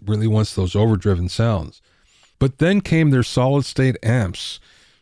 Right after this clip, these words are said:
Solid state amps in general are thought of as being thin and harsh and cold, especially from that era. But Sun's solid state amps were an exception. They were able to create solid state guitar amps that were still warm and bassy and rich.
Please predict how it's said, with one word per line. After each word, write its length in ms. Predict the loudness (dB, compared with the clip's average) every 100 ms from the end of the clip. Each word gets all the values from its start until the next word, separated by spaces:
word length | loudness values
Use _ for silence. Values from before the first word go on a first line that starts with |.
| _ _
Solid 220 | -4 -2 0
state 220 | 0 2
amps 300 | 2 0 -2
in 80 | 0
general 400 | 0 2 2 0
are 60 |
thought 280 | 0 0 0
of 160 | 0 0
as 180 | 0
being 300 | 0 0 0
thin 480 | -2 0 2 2 2
and 100 | 2
harsh 360 | 2 2 0 -4
and 100 | -4
cold, 340 | 0 2 2
especially 560 | -2 -4 -4 0 0 0
from 300 | 0 0 2
that 200 | 0 0
era. 400 | 2 2 0 -2 -8 _ -4
But 140 | -4
Sun's 420 | -2 0 2 0
solid 320 | -2 -2 0 0
state 260 | 0 -2
amps 400 | 0 0 -2 -8
were 260 | -2 0 0
an 40 |
exception. 580 | -2 -2 -2 -2 -4 -6 _ _ _ _ _ _
They 100 | 2
were 160 | 2 2
able 220 | 2 0
to 100 | -2
create 440 | -2 2 2 0
solid 360 | -2 0 2 0
state 360 | -2 -2 -2 -6
guitar 400 | -6 -2 2 2
amps 240 | 0 -4
that 100 | -8
were 80 | -8
still 400 | -8 0 2 2
warm 400 | 2 2 0 -2
and 160 | -6
bassy 380 | -2 -2 -2 -6
and 100 | -6
rich. 500 | -4 -4 -4 -12 -20